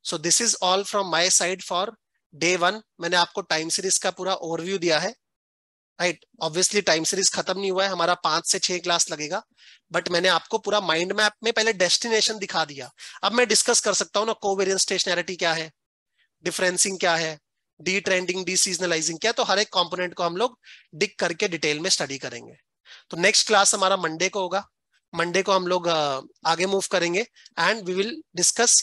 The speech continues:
each component in detail, right? Thank you very much। I hope आपको ये सेशन अच्छा लगा होगा, because टाइम सीरीज में सबसे बड़ा प्रॉब्लम क्या होता है, लोगों को फ्लो चार्ट ही समझ नहीं आता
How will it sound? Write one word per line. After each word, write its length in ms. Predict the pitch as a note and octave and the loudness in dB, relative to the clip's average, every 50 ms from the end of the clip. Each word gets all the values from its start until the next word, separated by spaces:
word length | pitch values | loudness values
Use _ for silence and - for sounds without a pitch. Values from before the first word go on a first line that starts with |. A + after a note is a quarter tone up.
| - | 2
each 200 | G3+ G3+ - - - | -2 -4 -4 -2 -2
component 460 | F3 D#3 D3+ D#3 D#3+ F#3+ A#3 B3+ - - - | -2 -2 -4 -4 -4 -4 -4 -6 -8 -12 -12
in 40 | E3 D3+ | -10 -10
detail, 280 | C#3+ C3+ - A#2 A#2 C#3 - _ _ _ _ _ _ - | -10 -10 -12 -14 -16 -16 -20 _ _ _ _ _ _ -4
right? 200 | F#3 A3+ C4 - - _ _ _ _ _ _ - - _ - | -4 -4 -4 -6 -14 _ _ _ _ _ _ -20 -14 _ -2
Thank 160 | E3+ E3 E3+ | -2 -2 0
you 100 | - G#3+ | 0 2
very 240 | G#3 G3 G3+ G3 G3+ | 4 4 4 4 4
much। 200 | A3 G#3 - - - | 2 2 0 0 0
I 120 | F3+ F3+ F3 | 0 0 2
hope 200 | F3+ F#3+ F#3 F#3+ | 2 2 2 2
आपको 300 | F3 F3 - - - G3 | 2 2 0 -4 -6 -2
ये 300 | F#3+ G3 G3 F#3+ F#3+ - _ _ _ _ _ | 0 0 0 0 0 -4 _ _ _ _ _
सेशन 380 | - - - F3+ D#3 - - F#3 | 0 2 2 4 2 2 2 0
अच्छा 240 | F3+ E3 - - F#3+ | 0 0 0 0 0
लगा 200 | F3+ F#3 F3 E3+ | 0 0 0 0
होगा, 300 | E3+ E3 D#3 E3 F3+ F#3+ _ _ _ _ _ _ _ | 0 0 -2 -4 -6 -6 _ _ _ _ _ _ _
because 320 | E3 D3+ F3 F3+ E3+ - - | -6 -2 0 2 2 2 2
टाइम 220 | F#3 E3 E3+ F3+ | 2 2 2 2
सीरीज 320 | E3+ - G#3+ G3+ G#3 - G3+ | 0 0 0 0 -2 -2 0
में 60 | G3+ | 0
सबसे 280 | F#3+ F#3 - - - | 0 2 2 2 2
बड़ा 140 | G3+ G3+ G3+ | 2 2 2
प्रॉब्लम 380 | G3 F#3+ F3+ E3+ E3 F3+ F#3 F#3+ | 2 2 0 0 0 -2 -6 -4
क्या 120 | E3+ G3 | -2 0
होता 160 | F3+ E3+ E3+ | 0 0 -2
है, 40 | F#3+ | -4
लोगों 200 | F#3 F3+ E3 F3 | -4 -6 -6 -6
को 120 | E3 G#3+ G3 | -4 -4 -4
फ्लो 240 | - - F3+ F3 | -4 -2 -4 -2
चार्ट 220 | E3 - G3+ F3+ F3 | 0 0 0 0 2
ही 60 | F#3+ | 0
समझ 300 | - F#3 E3+ E3+ D#3 D3+ | 0 0 0 -2 -4 -4
नहीं 100 | E3 D#3 | -4 -4
आता 220 | C3+ B2 - C3 | -6 -6 -8 -12